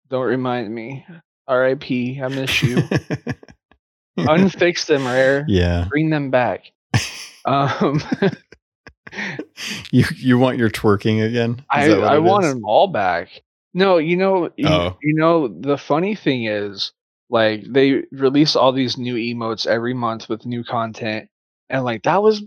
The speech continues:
Speaker 1: my favorite part. Like, honestly, every week when I do Insider,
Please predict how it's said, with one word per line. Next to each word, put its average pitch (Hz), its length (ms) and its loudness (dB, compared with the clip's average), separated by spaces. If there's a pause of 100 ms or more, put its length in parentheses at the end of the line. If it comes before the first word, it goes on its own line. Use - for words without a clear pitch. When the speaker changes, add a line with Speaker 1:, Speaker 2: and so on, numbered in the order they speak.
Speaker 1:
my 139 380 0
favorite 165 640 2
part. 139 380 4
Like, 113 240 0 (120)
honestly, 151 540 2
every 131 240 2
week 131 260 -2
when 139 80 -2
I 131 120 0
do 120 180 -2
Insider, 156 680 0